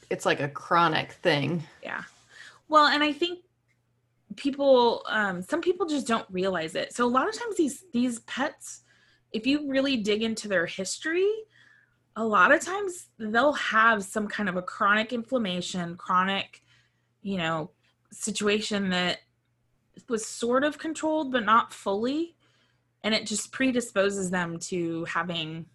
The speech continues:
Speaker 2: more issues because the inflammation causes all this stuff too. So, um, but we kinda talked about it. So there's, there's primary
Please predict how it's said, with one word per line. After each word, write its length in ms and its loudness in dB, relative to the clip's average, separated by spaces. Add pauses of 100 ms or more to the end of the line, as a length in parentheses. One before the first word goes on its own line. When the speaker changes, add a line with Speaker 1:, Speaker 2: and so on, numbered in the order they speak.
(1500)
Speaker 2:
more 640 2 (260)
issues 460 -6
because 300 -14
the 80 -10
inflammation 600 -6
causes 460 -10
all 200 -12
this 160 -12
stuff 440 -18
too. 220 -18
So, 180 -16 (960)
um, 480 6
but 200 6
we 100 2
kinda 280 6
talked 260 2
about 180 6
it. 120 4
So 120 -2
there's, 380 0
there's 240 2
primary 1000 2